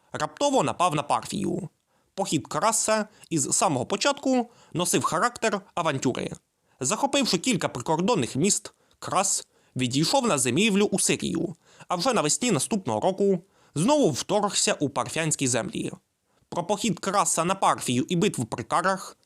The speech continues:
я зніму окреме детальне відео, бо ці події дуже цікаві і надзвичайно важливі не тільки в історії Риму,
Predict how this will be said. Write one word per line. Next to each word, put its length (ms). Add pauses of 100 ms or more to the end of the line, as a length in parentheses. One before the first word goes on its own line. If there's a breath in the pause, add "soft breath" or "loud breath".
(160)
я 180
зніму 400 (260 loud breath)
окреме 440
детальне 400
відео, 520 (260 soft breath)
бо 400
ці 180
події 300
дуже 240
цікаві 500
і 80
надзвичайно 540
важливі 480
не 80
тільки 400
в 140
історії 420
Риму, 440